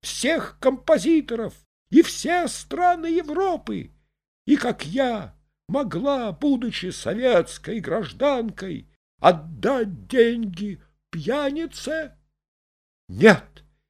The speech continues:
я их лучше отдала человеку с гениальным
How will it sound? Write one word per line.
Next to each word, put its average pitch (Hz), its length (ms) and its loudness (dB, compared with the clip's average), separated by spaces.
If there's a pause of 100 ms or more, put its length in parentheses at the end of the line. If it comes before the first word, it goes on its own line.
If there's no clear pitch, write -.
(120)
я 254 140 2
их - 260 -6
лучше 285 460 6
отдала 190 420 -4
человеку 240 840 -6 (280)
с 113 160 -8
гениальным 233 960 0